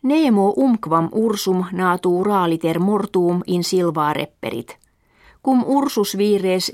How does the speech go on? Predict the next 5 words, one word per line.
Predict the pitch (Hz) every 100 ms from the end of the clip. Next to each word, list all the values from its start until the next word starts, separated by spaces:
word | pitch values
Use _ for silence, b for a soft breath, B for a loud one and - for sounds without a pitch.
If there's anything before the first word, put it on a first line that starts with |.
| 175
deficere | 170 - 214 196 170
sentit, | 180 254 240 233 233 - b b b
locum | 220 233 233 202
petit, | 202 202 196 196 - b b b -
ubi | 220 202